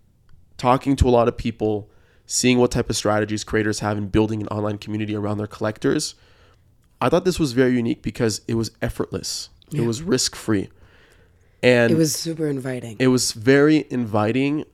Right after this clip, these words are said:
Speaker 1: uh, and it worked out because throughout the event, we had between, like, a hundred fifty, two hundred people circle in and out.
Speaker 2: Yeah.
Speaker 1: Right? Um,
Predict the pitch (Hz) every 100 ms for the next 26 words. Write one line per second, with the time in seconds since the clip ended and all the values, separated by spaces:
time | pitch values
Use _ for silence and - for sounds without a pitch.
0 | _ 110 110 107 123 127 156 160 185 147
1 | 123 139 120 - 135 139 147 123 123 120
2 | 120 113 113 - 117 113 104 113 117 113
3 | - 110 - 110 - 110 110 - 113 107
4 | 107 107 107 98 - - 151 139 - _
5 | 107 104 110 - _ _ 123 120 117 113
6 | 113